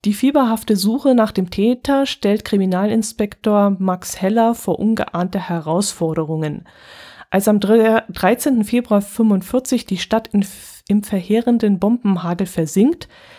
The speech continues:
hält man auch den Mörder für tot. Also wird die Geschichte wohl doch noch über die Bombennacht hinaus weitergehen.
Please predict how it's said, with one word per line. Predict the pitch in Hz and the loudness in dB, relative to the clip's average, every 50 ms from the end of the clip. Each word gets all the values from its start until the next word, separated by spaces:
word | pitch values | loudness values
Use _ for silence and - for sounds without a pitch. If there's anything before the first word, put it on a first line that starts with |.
| _ _ | _ _
hält | _ - 190 208 240 - | _ -2 -2 -2 0 0
man | - 226 220 - | 0 0 0 0
auch | - 185 202 202 | 0 -2 -2 -2
den | - - 190 185 175 | -2 -2 0 0 2
Mörder | 170 175 196 233 208 185 170 | 2 2 4 4 4 2 2
für | - - 165 156 | 0 -2 -2 -4
tot. | - - - 151 151 - - - - - _ _ _ _ _ _ _ _ _ _ _ _ _ _ _ _ _ _ _ - - - - - - - - - _ - _ _ | -2 -6 -6 -6 -6 -6 -10 -12 -12 -16 _ _ _ _ _ _ _ _ _ _ _ _ _ _ _ _ _ _ _ -18 -18 -18 -20 -20 -20 -20 -20 -20 _ -20 _ _
Also | _ 156 160 175 196 202 226 240 269 277 262 240 | _ 0 2 4 4 4 4 4 2 2 2 0
wird | 226 214 | -2 -2
die | 220 202 | -2 -2
Geschichte | - 202 - - 233 - - - 202 214 | -2 -2 -2 -2 -4 -2 -2 -2 0 2
wohl | 214 214 | 0 0
doch | - - - 190 214 - - - - | 0 0 0 0 0 0 -2 -2 0
noch | 240 254 254 - - _ | 0 0 0 -2 -6 _
über | - 208 233 - 247 | -2 0 2 2 0
die | 240 226 202 | 0 0 -2
Bombennacht | - 196 214 233 233 - 214 202 190 190 - - - | -2 -2 -2 -2 -2 -2 0 0 0 -2 -4 -8 -8
hinaus | - 185 180 170 160 170 208 233 - - - _ | -6 -4 -4 -2 -2 -4 -4 -6 -8 -10 -12 _
weitergehen. | - 143 156 196 208 262 254 247 254 254 277 311 | -6 -4 -4 -2 -2 -2 -2 -2 0 0 0 0